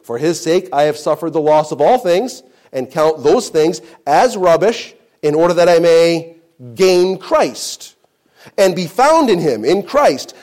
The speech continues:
not having a righteousness of my own that comes from the law, but that which comes through faith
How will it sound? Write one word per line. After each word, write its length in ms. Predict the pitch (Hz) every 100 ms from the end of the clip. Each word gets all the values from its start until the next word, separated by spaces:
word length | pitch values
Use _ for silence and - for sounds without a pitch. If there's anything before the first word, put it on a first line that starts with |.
| -
not 340 | 160 214 320
having 320 | 269 277 254 233
a 60 |
righteousness 580 | 180 165 170 160 185 175
of 100 | 160
my 180 | 202 185
own 220 | 139 139
that 180 | 165 160
comes 300 | 143 151 160
from 260 | 156 143
the 80 | 151
law, 520 | 156 208 156 101 - - _ -
but 160 | 160
that 240 | 165 247 269
which 220 | - -
comes 340 | 147 147 170
through 200 | - 160
faith 720 | 156 226 165 180 - - _